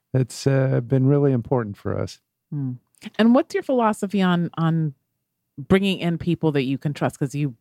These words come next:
Speaker 2: grown pretty quickly and you've had to do a fair amount of hiring, both of you.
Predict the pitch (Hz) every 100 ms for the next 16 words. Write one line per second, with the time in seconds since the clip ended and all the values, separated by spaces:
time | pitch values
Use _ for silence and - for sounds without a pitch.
0 | _ - 180 165 147 127 - 147 - 123
1 | 143 - _ _ 151 156 143 160 160 156
2 | 143 170 151 139 131 131 131 151 156 123
3 | 123 131 - 147 147 120 95 90